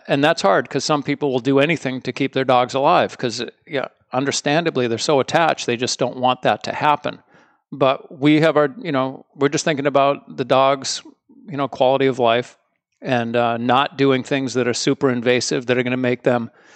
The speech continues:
maybe live an extra three months longer, but miserable for another three months. It's the same with humans. I mean, uh, some of the states now have the assisted suicide, and, uh, it, that's kinda like putting your dog to sleep. And I think it's a great thing for s-, someone to have that option if they're, they have cancer and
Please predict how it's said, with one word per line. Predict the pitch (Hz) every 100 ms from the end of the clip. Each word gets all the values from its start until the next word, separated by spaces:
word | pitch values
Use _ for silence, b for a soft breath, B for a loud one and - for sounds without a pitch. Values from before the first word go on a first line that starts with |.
| b b
maybe | 143 151 151
live | 143 143
an | 135
extra | 139 - -
three | 139 - 147
months | 139 135 120 -
longer, | 127 135 143
but | 135 131 -
miserable | 123 127 131 151 127 139 143
for | -
another | 127 123
three | 120 - 127
months. | 123 131 - - _ _ _ -
It's | 170
the | 180
same | - 180 170
with | 156
humans. | 190 185 120 120
I | 135
mean, | 131 127 123 b b b b b b b b b b b b b _ _ -
uh, | 135 127
some | 123 - 143
of |
the | 135
states | - 151 131
now | 143 131 139 135
have | 135 123
the | 131
assisted | 120 139 - 143
suicide, | - 147 143 - 143 147 151
and, | 135 127
uh, | 127 127 131
it, | 131 131
that's | 139 139
kinda | - 143 139
like | 139 131
putting | 143 131
your | 127
dog | 127 131
to | 117
sleep. | - 160 160
And | 117
I | 120
think | 131
it's | 123 -
a |
great | 117 120 131 135
thing | - 156 143 127
for | - 123
s-, | -
someone | - 131 131
to | 123
have | 127 123
that | 127 123
option | 135 - - 123
if | 117 -
they're, | 135 123 117
they | -
have | 117 107
cancer | - 143 147 156 147 139
and | 117